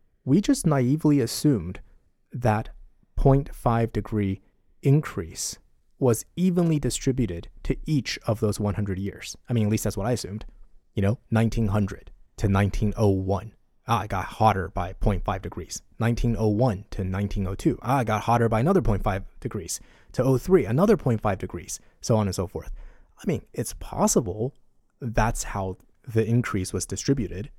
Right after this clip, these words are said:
evenly, that is to say, but it's not necessary. And this is where answer choice B messes up that assumption, right? Answer choice B is like, "Hey, you can't assume that. Look, here's what actually happened. In every single year from nineteen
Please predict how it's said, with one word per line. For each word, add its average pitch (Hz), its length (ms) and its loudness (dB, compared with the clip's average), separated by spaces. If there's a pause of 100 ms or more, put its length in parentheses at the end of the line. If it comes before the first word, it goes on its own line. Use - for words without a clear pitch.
(280)
evenly, 95 500 0
that 92 180 -6
is 92 140 -6
to 90 80 -8
say, 95 300 -6 (680)
but 139 140 2
it's 143 140 0
not 165 120 4
necessary. - 540 -4 (560)
And 110 160 2
this 110 160 2
is 117 120 0
where 95 120 2
answer 95 220 -6
choice 95 260 -4
B 95 340 -8 (480)
messes 107 420 4
up 92 160 -4
that 92 140 -4
assumption, - 500 -6 (440)
right? 143 160 2
Answer 143 220 -2
choice 135 180 2
B 135 80 0
is 131 80 2
like, 117 200 -2
"Hey, - 160 -2
you 120 120 -2
can't 196 220 0
assume 165 300 2
that. - 220 -6 (120)
Look, 139 160 0
here's 226 340 4
what 113 180 0
actually 123 440 -2
happened. 98 460 -10 (640)
In 123 240 2
every 208 300 2
single 180 360 4
year 123 300 2
from 104 260 -2
nineteen 139 520 0